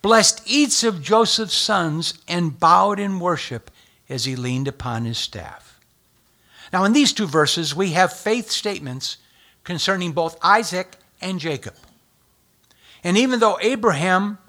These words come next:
and Sarah had their own personal encounters with God, Isaac could not rely on the faith of his parents that they had.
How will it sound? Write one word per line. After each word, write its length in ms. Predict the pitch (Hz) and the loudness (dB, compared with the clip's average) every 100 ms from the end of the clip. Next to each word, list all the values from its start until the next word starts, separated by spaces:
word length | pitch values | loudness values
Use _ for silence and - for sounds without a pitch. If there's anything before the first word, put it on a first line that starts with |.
| _ _ _ _ _ _ - | _ _ _ _ _ _ -6
and 200 | 202 190 | -2 0
Sarah 500 | - 240 233 226 160 | 0 2 4 2 0
had 400 | 143 208 190 160 | 2 2 2 2
their 240 | 190 196 - | 2 2 0
own 480 | 214 220 240 269 262 | 4 4 4 4 0
personal 640 | - - 226 - 226 220 | -2 0 0 0 -2 -2
encounters 720 | 226 196 - 196 196 190 180 175 | -4 -6 0 2 2 -2 -6 -8
with 220 | 160 - | -10 -8
God, 460 | 185 180 98 - _ _ _ _ _ _ _ _ _ _ _ _ _ _ | -4 -4 -6 -12 _ _ _ _ _ _ _ _ _ _ _ _ _ _
Isaac 500 | 196 226 - 208 - | -2 0 0 -2 -6
could 220 | - 196 | -8 -6
not 400 | 170 170 208 220 - | -4 -2 -2 -4 -8
rely 680 | 202 202 185 190 165 143 143 - - - | -8 -4 0 0 0 -4 -10 -18 -8 2
on 180 | 175 175 | 4 4
the 100 | 165 | 0
faith 760 | - - 220 226 151 - - _ _ _ _ _ _ _ - | -6 0 4 4 0 -12 -20 _ _ _ _ _ _ _ 0
of 160 | 190 | 2
his 300 | 139 190 - | 2 0 -2
parents 800 | - - 262 285 160 113 - - _ _ _ _ _ _ _ | -6 -6 0 0 -2 -4 -6 -6 _ _ _ _ _ _ _
that 220 | 170 160 | -4 0
they 160 | 185 143 | 0 0
had. 400 | 135 131 - | -4 -8 -12